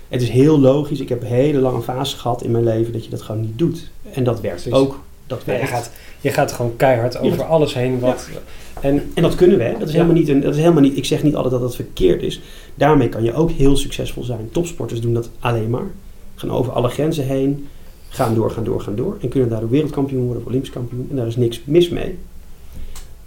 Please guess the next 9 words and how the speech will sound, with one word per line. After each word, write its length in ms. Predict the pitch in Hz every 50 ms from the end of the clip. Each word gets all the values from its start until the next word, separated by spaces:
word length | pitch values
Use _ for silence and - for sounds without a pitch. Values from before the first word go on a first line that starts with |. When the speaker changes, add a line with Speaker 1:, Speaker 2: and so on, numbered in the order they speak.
| - - - - - - - -
Speaker 1:
Het 140 | - - - -
enige 380 | - 135 139 139 135 127 135
is 60 | 120
denk 140 | 113 123 117
ik 60 | 113
op 80 | - -
lange 280 | 113 120 165 196 170 -
termijn 340 | - - 110 104 107 117
dat 180 | 123 123 120 -